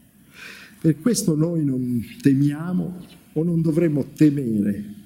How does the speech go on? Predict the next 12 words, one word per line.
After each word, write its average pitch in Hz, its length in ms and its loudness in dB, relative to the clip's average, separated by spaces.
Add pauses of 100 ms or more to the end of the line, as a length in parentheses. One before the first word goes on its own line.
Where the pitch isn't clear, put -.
(140)
il 135 160 2
passaggio 135 640 -4
delle 127 320 0
epoche. 104 420 -6 (580)
Per 151 220 0
questo 214 300 -2
non 151 160 -2
dovremmo 147 360 -2 (100)
temere 165 480 2
se 139 100 -2
i 139 120 6
monti 175 680 2